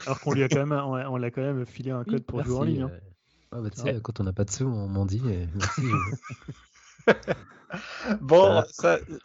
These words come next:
Speaker 3: on
Speaker 2: On n'a pas
Speaker 3: attaque,
Speaker 2: nos vies
Speaker 3: euh,
Speaker 2: privées,
Speaker 3: on attaque
Speaker 2: voilà.
Speaker 3: les, les trois minutes pour un conseil ?
Speaker 2: Oh là là, est-ce qu'on commence par les vrais trois minutes ou les faux trois minutes ?
Speaker 1: Ouais, commence
Speaker 3: Oh,
Speaker 1: par les
Speaker 2: On va
Speaker 1: vrais
Speaker 2: venir
Speaker 1: trois
Speaker 2: tout de
Speaker 1: minutes.
Speaker 2: suite.
Speaker 3: euh...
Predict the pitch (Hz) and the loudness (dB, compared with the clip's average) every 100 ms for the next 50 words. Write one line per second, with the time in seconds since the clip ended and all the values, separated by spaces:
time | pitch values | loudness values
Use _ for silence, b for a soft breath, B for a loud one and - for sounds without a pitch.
0 | - 156 165 - 180 117 107 107 - 107 | 0 4 4 6 6 8 6 4 6 8
1 | 104 139 - 160 190 170 - 156 147 139 | 8 4 0 -2 2 0 -2 -8 -6 -4
2 | 131 131 131 135 135 135 131 160 165 180 | -4 -4 -4 -4 -2 -4 -2 0 0 -4
3 | 175 156 160 160 170 - 226 240 - _ | -6 0 0 2 -2 2 2 2 -8 _
4 | _ _ _ _ _ _ _ _ 156 151 | _ _ _ _ _ _ _ _ 2 4
5 | 131 117 107 - 123 - 147 151 156 - | 6 4 -2 -6 -8 -2 0 2 2 4
6 | 127 117 147 165 160 156 185 254 220 180 | 4 6 4 4 4 4 2 2 0 0
7 | 175 151 131 - 156 156 - 120 123 123 | 2 0 -2 -4 -4 -4 -4 -4 -4 -6
8 | - - 123 120 131 143 104 120 127 131 | -14 -10 -8 -6 -4 0 4 6 8 6
9 | 131 127 127 110 107 110 | 4 2 0 0 -2 -4